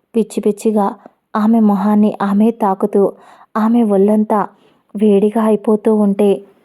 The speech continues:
ఆమె బాడీ నుంచి వస్తున్న వేడి డ్రైవ్ చేస్తున్న జైకి కూడా తగిలింది. ఆమెను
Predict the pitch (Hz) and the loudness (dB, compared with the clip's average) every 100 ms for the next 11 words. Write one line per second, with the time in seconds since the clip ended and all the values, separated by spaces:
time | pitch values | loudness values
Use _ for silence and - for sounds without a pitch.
0 | _ _ _ _ _ _ _ _ 220 214 | _ _ _ _ _ _ _ _ -2 0
1 | 220 196 196 190 208 208 202 - 214 - | 0 0 -2 0 2 2 0 0 0 0
2 | - _ _ _ 240 196 - 214 214 202 | -8 _ _ _ -6 -6 -2 0 2 0
3 | - _ _ _ 220 208 208 196 - - | -6 _ _ _ 0 2 2 -2 -4 -6
4 | 190 190 196 220 208 226 208 196 - _ | -4 -4 -2 -4 -2 0 0 0 -8 _
5 | _ _ _ - 202 196 202 220 220 208 | _ _ _ -2 2 2 -2 -2 0 0
6 | 190 - 214 196 208 202 196 196 - - | -2 -4 -4 -2 0 2 2 0 -2 -10
7 | _ _ _ _ 214 220 220 202 | _ _ _ _ -2 2 2 0